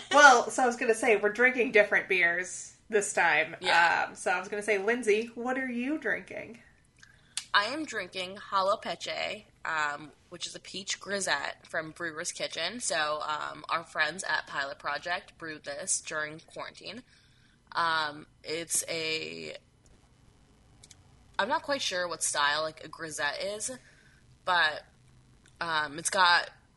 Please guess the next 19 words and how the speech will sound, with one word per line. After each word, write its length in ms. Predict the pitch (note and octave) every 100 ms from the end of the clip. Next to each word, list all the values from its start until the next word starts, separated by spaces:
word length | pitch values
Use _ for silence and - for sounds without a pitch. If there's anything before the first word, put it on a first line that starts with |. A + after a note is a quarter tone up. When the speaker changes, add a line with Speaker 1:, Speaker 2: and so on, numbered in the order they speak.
| _ - _
Speaker 1:
fresh 260 | - G3+ -
peach 220 | - F#3+
puree, 380 | - F3 D3+ D#3
so 180 | - C#3+
it 80 | D3+
does 200 | D#3 D#3
say 100 | D#3+
to 80 | D3
keep 200 | D#3 D3
it 60 |
refrigerated, 840 | A#2 D3+ A#2+ F3 E3 E3+ F3+ F#3+ G3 - _ -
um, 400 | D3 - - - _ - - - - - -
because 220 | - E3+
it 60 | D3+
has 240 | C#3 -
fresh 260 | - D#3 -
fruit 240 | - F3+
in 80 | F3+
it. 120 | G3+